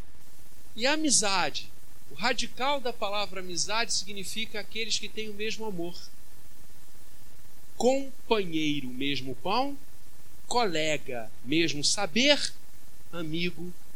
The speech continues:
mesmo amor. Paulo destaca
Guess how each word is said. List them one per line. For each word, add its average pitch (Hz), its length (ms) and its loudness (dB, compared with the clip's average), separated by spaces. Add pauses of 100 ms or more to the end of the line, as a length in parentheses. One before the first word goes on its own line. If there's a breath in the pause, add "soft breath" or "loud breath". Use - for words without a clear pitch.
(340)
mesmo 147 340 -2
amor. 120 300 -2 (1500)
Paulo 185 460 2
destaca 170 1160 2